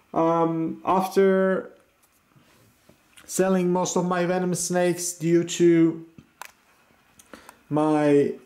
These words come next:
son being born, this is what I ended up with.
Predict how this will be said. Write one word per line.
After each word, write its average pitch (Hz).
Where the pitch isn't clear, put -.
son 202
being 190
born, 185
this 147
is 151
what 151
I 151
ended 170
up 156
with. 202